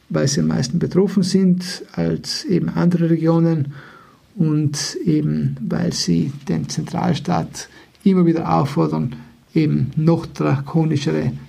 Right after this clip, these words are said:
Maßnahmen zu setzen. Äh, und der Staat ist also hier etwas zurückhaltend. Äh, wie gesagt, die Regionen beispielsweise fordern eben, dass das Militär eingesetzt wird für die Kontrolle der Ausgangssperre,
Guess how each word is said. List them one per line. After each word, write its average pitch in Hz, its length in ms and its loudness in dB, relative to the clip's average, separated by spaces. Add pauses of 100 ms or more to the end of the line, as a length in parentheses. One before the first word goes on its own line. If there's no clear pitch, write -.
(120)
Maßnahmen - 960 0
zu 151 260 -2
setzen. 196 600 4 (480)
Äh, 156 240 0
und 185 200 2
der 156 60 4
Staat 160 320 0
ist 156 140 2
also 147 160 -2
hier 156 220 2
etwas - 440 -4
zurückhaltend. 160 960 0
Äh, 170 240 -2 (220)
wie 175 80 -6
gesagt, 156 260 -4
die 165 60 0
Regionen 165 540 4 (360)
beispielsweise 160 720 -2
fordern 147 500 0 (460)
eben, 147 320 2
dass - 300 -4
das - 220 -4
Militär 180 440 2
eingesetzt 170 560 2
wird 151 160 4
für - 120 -2
die 151 100 0
Kontrolle 151 540 -2 (440)
der - 160 -6
Ausgangssperre, 160 880 2